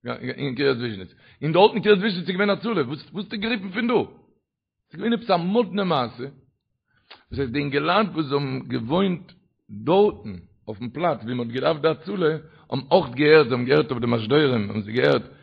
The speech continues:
האבן, אה, ווי מען ריף. אבער עס איז דאך שבת, שבת טו מען דאך גאר נישט שטיין, גיי רעדן די משדרים, ווען זיי מען דא, <laughs> ווען דו שבת דא, און אזוי. אבער זיי האבן זיך געוואונדערט, מויערדיק. וואס רופט מען פון דער ווארטנס, אין זיי מען דא, אין זיי מען דא אין געגנט.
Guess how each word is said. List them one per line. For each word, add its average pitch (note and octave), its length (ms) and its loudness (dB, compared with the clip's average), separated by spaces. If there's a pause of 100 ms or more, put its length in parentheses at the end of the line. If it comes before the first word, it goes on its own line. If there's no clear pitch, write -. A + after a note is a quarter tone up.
(120)
האבן, A#2+ 140 -6
אה, B2 320 -8 (120)
ווי A#2+ 180 -10
מען C3 120 -4
ריף. A#2 260 -6 (880)
אבער A2 160 0
עס - 160 -4
איז A2+ 80 -4
דאך A2 100 -4
שבת, D3 320 0
שבת A#2+ 280 -4
טו A#2+ 80 -4
מען A#2+ 100 0
דאך A2 100 -2
גאר A#2 160 -4
נישט A2+ 160 -6
שטיין, C3 320 -6
גיי G#2+ 160 0
רעדן A2 280 -2
די G#2+ 60 -4
משדרים, A2+ 380 0
ווען G#2+ 160 -4
זיי G#2 80 -4
מען G2+ 120 -6
דא, B2 80 -2
<laughs> B2 380 -6
ווען B2 100 -10
דו B2+ 80 -12
שבת C#3+ 300 -4
דא, E3 80 -2
און D3 120 -4
אזוי. D3 220 -4 (600)
אבער D3 100 2
זיי F3 80 2
האבן E3 60 -2
זיך E3+ 100 0
געוואונדערט, A#3+ 420 4
מויערדיק. A3+ 440 2 (260)
וואס F3 200 -2
רופט A3 220 -4
מען G3+ 180 0
פון F#3 220 -2
דער F#3 100 0
ווארטנס, G3+ 300 4
אין G3 140 -2
זיי A#3 100 0
מען A3 100 4
דא, C4+ 120 0
אין G#3 80 2
זיי F3+ 60 -2
מען F#3+ 100 2
דא A#3 100 2
אין A#3+ 100 4
געגנט. A3+ 340 4